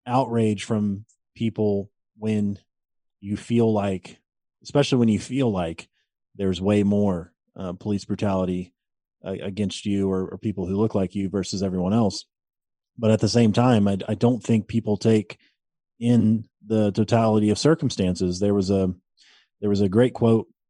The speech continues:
that you posted the other day by Thomas Sowell talking about, you know, education. And it was talking about how people have more of a reaction than they do trying to critically think about a situation. And it's more about how you feel.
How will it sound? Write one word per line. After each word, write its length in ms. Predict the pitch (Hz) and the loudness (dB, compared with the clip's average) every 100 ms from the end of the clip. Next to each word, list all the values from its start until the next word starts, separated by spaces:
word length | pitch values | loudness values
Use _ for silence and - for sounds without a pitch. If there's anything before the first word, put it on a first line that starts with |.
| - | -10
that 100 | 92 | -6
you 180 | 101 120 | -2 -2
posted 380 | 107 95 - 98 | 0 -2 -2 -2
the 60 | |
other 120 | 92 | 0
day 200 | 92 107 | 0 0
by 140 | 90 87 | 0 -2
Thomas 360 | 104 98 92 | -2 -4 -6
Sowell 240 | - 110 98 | -2 -2 0
talking 280 | 101 92 95 | -2 -4 -2
about, 320 | 92 92 - _ _ _ _ _ _ _ _ | -2 -2 -6 _ _ _ _ _ _ _ _
you 100 | 113 | -2
know, 120 | 104 98 | 0 2
education. 680 | 92 95 117 147 87 82 - _ _ _ _ - | 0 0 2 2 0 -8 -14 _ _ _ _ -6
And 180 | 110 107 | 0 2
it 40 | |
was 100 | 104 | 2
talking 280 | 113 107 107 | 2 2 2
about 200 | 101 101 | 0 0
how 320 | 98 98 92 90 | 0 -2 -2 -2
people 320 | 107 107 98 | -2 0 0
have 400 | 101 95 92 - _ _ _ _ - | 2 0 -2 -6 _ _ _ _ -10
more 240 | 110 110 101 | 0 2 4
of 60 | |
a 60 | 104 | 2
reaction 840 | 95 110 139 151 - 90 90 104 _ | 2 4 2 2 -2 -2 -2 -6 _
than 140 | 107 101 | -4 -2
they 160 | 98 | 0
do 280 | 92 110 104 | 2 2 2
trying 320 | - 107 101 | 0 -2 0
to 80 | 92 | -2
critically 420 | - 107 101 104 | -2 -2 0 -2
think 280 | 90 120 127 | 0 0 0
about 400 | 95 101 98 - _ _ _ _ - | 0 2 0 -2 _ _ _ _ -12
a 60 | |
situation. 680 | 107 110 107 113 170 - 80 - - | -4 -2 2 4 4 2 -6 -8 -10
And 120 | 98 | -8
it's 320 | 92 - - | -8 -12 -4
more 200 | 110 113 | 0 2
about 180 | 110 101 | 2 2
how 100 | 117 | 2
you 140 | 104 | 2
feel. 400 | - 180 - - | 4 4 4 0